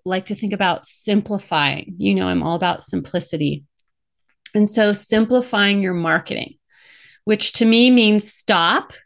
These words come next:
trying to be all the places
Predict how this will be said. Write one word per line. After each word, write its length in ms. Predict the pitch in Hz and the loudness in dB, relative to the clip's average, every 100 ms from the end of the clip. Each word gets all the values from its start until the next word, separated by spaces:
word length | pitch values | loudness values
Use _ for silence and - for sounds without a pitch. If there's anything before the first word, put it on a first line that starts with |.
| _ _ | _ _
trying 800 | - 220 175 160 170 185 302 359 - | -6 -2 0 0 0 0 -2 -4 -10
to 160 | - | -12
be 440 | 156 - 156 151 151 | -10 -4 0 0 0
all 300 | 139 139 160 | 0 2 2
the 140 | 269 | 2
places 920 | 294 - 220 220 - 220 233 294 - | -2 -2 -2 -2 -4 -2 -2 -2 -8